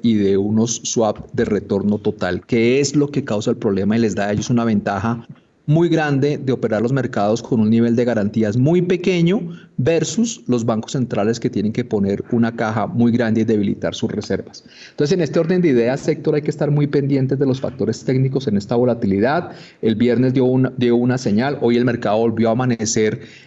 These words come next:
estresado. Sin embargo, me llama mucho la atención dos cosas para los oyentes, y perdón, me extiendo. Una, el real brasilero se está devaluando muy,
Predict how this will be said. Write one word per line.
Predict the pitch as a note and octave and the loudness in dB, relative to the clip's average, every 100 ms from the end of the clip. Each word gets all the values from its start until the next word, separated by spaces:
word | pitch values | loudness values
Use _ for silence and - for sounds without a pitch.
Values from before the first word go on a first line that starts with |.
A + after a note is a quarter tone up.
| - | -4
estresado. | B2+ C3 C3+ A2 A#2+ G#2+ C3+ | -2 0 0 -2 0 0 0
Sin | - B2+ | 0 2
embargo, | G#2 G#2+ | 2 2
me | C3 B2 | 0 2
llama | A2+ B2 C3+ C3+ | 2 2 0 0
mucho | C#3 C3 C3 | -2 0 0
la | |
atención | B2+ G#2+ G#2+ | 0 0 0
dos | A2+ G#2+ | 0 0
cosas | A#2+ G#2+ G#2+ | 0 0 -2
para | A#2 A2 | -2 -2
los | - | -2
oyentes, | G2+ G2+ A2 | -2 -2 -2
y | B2 | -2
perdón, | G#2 G2 G2+ | -2 0 2
me | A2+ | 0
extiendo. | - A2 G2 - - | 0 0 0 0 0
Una, | D3 D3+ F#3 - - | 2 2 0 -6 -6
el | A#2 | -4
real | G#2+ G2 | 0 0
brasilero | G#2 A#2+ A#2 G2+ - | 0 -2 0 0 0
se | - | -4
está | - - | -6 -4
devaluando | A2 A2+ G#2 F#2+ G2+ | 0 0 0 0 0
muy, | G#2 C3 D3 | 2 2 2